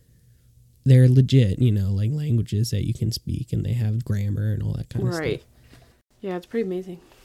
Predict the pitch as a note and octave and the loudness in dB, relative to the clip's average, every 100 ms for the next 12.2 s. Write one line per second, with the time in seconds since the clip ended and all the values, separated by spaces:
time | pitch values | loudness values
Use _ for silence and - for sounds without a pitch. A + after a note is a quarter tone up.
0 | _ _ _ _ _ _ _ _ _ _ | _ _ _ _ _ _ _ _ _ _
1 | _ _ _ - E3 C#3+ B2+ C3 - A2+ | _ _ _ -6 2 6 6 4 2 2
2 | A2+ - C#3 C#3 B2+ C3 C#3 - C#3+ C#3+ | 0 2 4 4 4 4 2 2 4 6
3 | C#3 C#3 - - A#2+ A#2+ C#3+ G#3 - _ | 6 4 0 0 2 2 0 -2 -8 _
4 | _ _ _ _ - A#2+ B2 A#2+ B2 B2 | _ _ _ _ 2 4 6 6 6 4
5 | B2+ _ - A#2+ C3 C3 C3+ B2+ B2 - | 2 _ -2 2 4 6 6 6 4 0
6 | B2 D#3 E3+ C3 A#2+ B2 A#2+ A#2+ C#3 - | 2 4 6 6 6 4 4 4 2 -2
7 | _ _ _ C3+ A#2+ B2+ A#2+ - A#2 A#2+ | _ _ _ 0 4 4 4 2 0 2
8 | A#2 A2+ C3 A#2 A#2 A#2 A2+ - A#2+ A2 | 0 0 2 2 2 0 0 0 0 0
9 | G#2+ A2 - _ _ _ _ _ _ - | 0 -2 -4 _ _ _ _ _ _ 0
10 | A2+ A#2+ F3 - - _ _ - - A#2 | 2 4 2 -2 -14 _ _ -6 -2 0
11 | G#2+ A2+ G#2 G#2+ A#2 A2+ G#2+ A#2 G#2+ G#2+ | 0 0 -2 -2 -2 0 -2 -2 -4 -2
12 | A#2 | -2